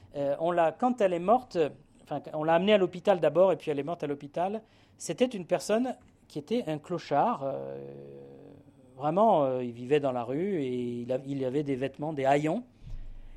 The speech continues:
Et puis on a recherché son identité, on s'est rendu compte que c'était un multimillionnaire. Mais il était tombé dans une folie, par peur de perdre son argent, il voulait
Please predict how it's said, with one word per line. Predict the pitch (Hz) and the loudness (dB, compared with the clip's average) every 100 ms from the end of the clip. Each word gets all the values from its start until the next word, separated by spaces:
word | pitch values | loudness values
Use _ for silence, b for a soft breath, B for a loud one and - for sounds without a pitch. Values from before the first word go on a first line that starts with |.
| b b | b b
Et | - | -10
puis | 156 240 | 0 2
on | 208 | 6
a | |
recherché | 175 208 220 - 220 | 6 6 2 2 -2
son | 208 | -2
identité, | 190 180 170 180 247 | -2 -2 -4 -4 -2
on | 285 185 | -2 -2
s'est | 202 | 0
rendu | 190 180 | -2 -2
compte | 202 277 | -2 -4
que | - | -4
c'était | - 165 202 226 | -8 -4 -2 0
un | 170 196 | -2 -4
multimillionnaire. | 165 202 208 - 233 220 190 170 160 147 139 143 _ _ _ _ _ _ _ _ _ b b b | -2 -2 -2 -4 -6 -4 -6 -6 -6 -6 -10 -14 _ _ _ _ _ _ _ _ _ b b b
Mais | 160 196 | 2 2
il | 170 180 | 2 0
était | 190 185 190 - _ | 0 0 -4 -4 _
tombé | - 208 254 | -4 2 4
dans | 233 | 2
une | 170 180 | 0 -4
folie, | - - 226 240 320 _ _ _ _ _ _ _ _ _ _ | -2 2 4 2 -4 _ _ _ _ _ _ _ _ _ _
par | 190 - | 2 4
peur | 247 311 214 | 6 6 6
de | |
perdre | 185 233 226 185 | 4 4 4 2
son | - 185 | -2 -2
argent, | 170 143 196 285 b b b b | -2 0 -2 -2 b b b b
il | 180 185 | -2 0
voulait | 185 214 214 220 | 0 2 2 0